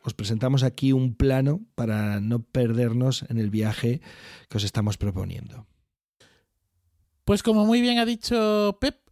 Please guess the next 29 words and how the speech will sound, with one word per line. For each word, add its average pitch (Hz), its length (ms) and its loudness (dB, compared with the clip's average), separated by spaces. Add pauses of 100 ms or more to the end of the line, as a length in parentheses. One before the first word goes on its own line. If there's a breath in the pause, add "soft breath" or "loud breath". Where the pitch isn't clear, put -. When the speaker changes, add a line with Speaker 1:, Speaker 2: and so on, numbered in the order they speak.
Speaker 2:
la 147 400 -4
sección 208 680 -4
El 143 180 -8
cuento 185 320 -2
fuera 202 240 -2
de 170 80 -2
escena 226 340 -2
nos 208 160 0
la 196 120 0
hemos 233 180 0
traído 240 320 0
al 220 160 2
principio, 156 600 -2
como 147 160 -6
entrevista 147 440 -6
inicial, 147 460 -4 (320 loud breath)
y 147 120 -6
para 165 260 -2
ello 208 280 2
he 202 120 2
entrevistado 196 760 -2
a 151 220 -2
Sara 165 260 -4
Barberá, 135 440 -4
compañera 143 680 -4
en 139 100 -8
esto 156 320 -6
del 139 440 -4
podcasting 208 760 -4